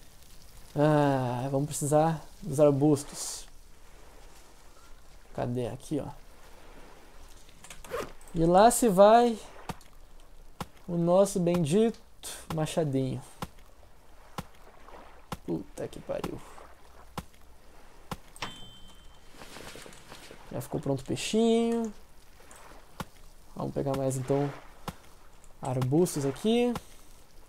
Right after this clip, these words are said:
Acho que vai acabar agora, pessoal. Quando a gente tirar daqui, vai acabar. Ah, ainda tem bem pouquinho, ainda bem. Vamos poder aproveitar ainda mais um pouco esse machado. Pegar o peixinho, vem peixinho.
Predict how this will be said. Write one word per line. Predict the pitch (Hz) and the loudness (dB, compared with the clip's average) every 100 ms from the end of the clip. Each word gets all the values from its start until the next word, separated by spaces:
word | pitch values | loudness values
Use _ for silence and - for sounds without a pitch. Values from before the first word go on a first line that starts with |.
| - - - - | -16 -14 -14 -6
Acho | - 147 | -2 4
que | |
vai | 185 | 6
acabar | 185 170 | 8 8
agora, | 202 156 147 | 8 8 6
pessoal. | 127 123 123 | 4 -2 0
Quando | 139 | 0
a | |
gente | 147 - | -2 2
tirar | 151 165 | 4 6
daqui, | 143 165 | 4 2
vai | 170 | 0
acabar. | 170 117 98 - - - - - - - - - - - - - - - - - - - - - - - - - - - - - - - - - - - | 0 -2 -6 -8 -16 -18 -16 -16 -18 -20 -20 -20 -20 -20 -20 -16 -16 -16 -20 -20 -20 -20 -20 -20 -20 -20 -20 -20 -18 -16 -10 -8 -8 -12 -20 -20 -20 -8
Ah, | - | -2
ainda | 160 | 0
tem | 151 | 2
bem | 160 | 2
pouquinho, | 180 - 143 139 | 0 -2 0 0
ainda | 143 143 | 0 0
bem. | 135 131 - - - - - - - - - - - - - - - - - - - - - - - - - - | -2 -6 -10 -16 -14 -14 -14 -16 -16 -16 -18 -20 -20 -20 -20 -20 -18 -16 -16 -16 -18 -20 -18 -18 -18 -18 -18 -10
Vamos | 139 | -4
poder | 139 139 | -2 2
aproveitar | 147 160 151 | 4 4 4
ainda | 147 | 2
mais | 143 139 | 2 0
um | 143 | 0
pouco | 135 135 | 2 0
esse | 135 120 | 0 -6
machado. | 120 - 110 - - - - - - - - - - - - - - - - - - - - - - - | -6 -4 -4 -6 -14 -18 -20 -18 -18 -18 -18 -18 -12 -10 -10 -12 -20 -20 -20 -20 -20 -20 -20 -18 -18 -14
Pegar | - - | -12 -10
o | |
peixinho, | - - - 175 185 180 180 180 180 | -10 -10 -6 -2 0 0 0 -2 -2
vem | 147 151 | -2 -2
peixinho. | 160 - 180 175 180 | -4 -4 -2 0 0